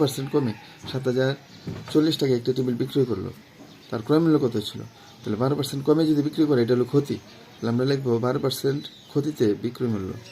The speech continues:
তো ক্রয় মূল্য একশো টাকা হলে, ক্রয়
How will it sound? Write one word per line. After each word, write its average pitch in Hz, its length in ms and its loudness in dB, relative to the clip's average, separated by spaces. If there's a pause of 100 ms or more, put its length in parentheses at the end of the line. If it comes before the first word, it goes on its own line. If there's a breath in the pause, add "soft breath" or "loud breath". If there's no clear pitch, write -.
(280 loud breath)
তো - 60 -14 (100)
ক্রয় 127 200 0
মূল্য 131 220 2
একশো 117 220 -10
টাকা 135 220 -4
হলে, 107 200 -2 (1700 loud breath)
ক্রয় 117 300 -2